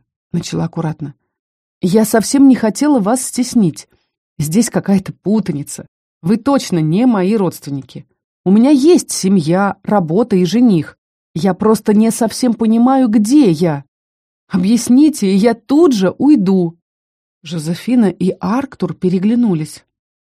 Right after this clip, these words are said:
"Оракул сказал, она из другого мира", вздохнул мужчина. Женщина отстранилась от него и протянула мне руку. "Идём, девочка, нам нужно будет тебе очень многое рассказать, и..."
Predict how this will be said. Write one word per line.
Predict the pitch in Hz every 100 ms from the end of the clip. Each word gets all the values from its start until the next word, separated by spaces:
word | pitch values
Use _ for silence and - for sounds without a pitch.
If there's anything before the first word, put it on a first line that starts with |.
| _
"Оракул | 170 170 190 220 233
сказал, | - 196 175 196 196 _ -
она | 180 180 175
из | 156
другого | 180 165 165 170 170
мира", | 156 175 196 175 135 _ _ _ _ _
вздохнул | 151 160 160 160 156
мужчина. | 165 - - 165 147 _ _ _ _ _ _ -
Женщина | 170 233 262 - 233 220 -
отстранилась | 196 - 196 233 294 -
от | 170 175
него | 160 165 -
и | 277 277
протянула | - 175 - 160 190 196
мне | 170 160
руку. | 151 127 - _ _ _ _ _ _ -
"Идём, | 233 214 359
девочка, | 277 160 151 - 185 170 _ -
нам | 220 214
нужно | 208 202 190
будет | 196 180
тебе | - 185 202
очень | - 339 - 277
многое | 214 190 226 208 180
рассказать, | 175 - 180 165 240 - - -
и..." | - 220 214 196